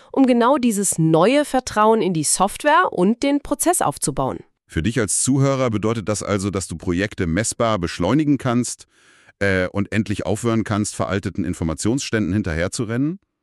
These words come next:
Speaker 2: Es erfordert halt nur den Mut, die gewohnten Dateicontainer mal loszulassen.
Speaker 1: Ganz genau. Einfach mal ausprobieren und schauen, wie sich die Zusammenarbeit verändert.
Speaker 2: Bevor wir uns für heute verabschieden, habe ich aber noch einen kleinen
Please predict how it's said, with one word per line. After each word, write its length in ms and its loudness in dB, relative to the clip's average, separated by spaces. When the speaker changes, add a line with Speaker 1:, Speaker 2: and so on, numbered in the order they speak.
Speaker 2:
Es 140 -4
erfordert 440 -2
halt 140 -2
nur 120 -2
den 140 -2
Mut, 320 0
die 80 -2
gewohnten 420 -2
Dateicontainer 760 -2
mal 140 -2
loszulassen. 680 -8
Speaker 1:
Ganz 220 -2
genau. 420 0
Einfach 360 0
mal 320 0
ausprobieren 640 2
und 180 -8
schauen, 360 2
wie 280 4
sich 200 0
die 120 -4
Zusammenarbeit 680 0
verändert. 680 -6
Speaker 2:
Bevor 220 2
wir 80 2
uns 140 0
für 100 0
heute 200 0
verabschieden, 720 0
habe 200 -2
ich 120 -4
aber 140 -4
noch 120 -2
einen 140 -4
kleinen 500 -2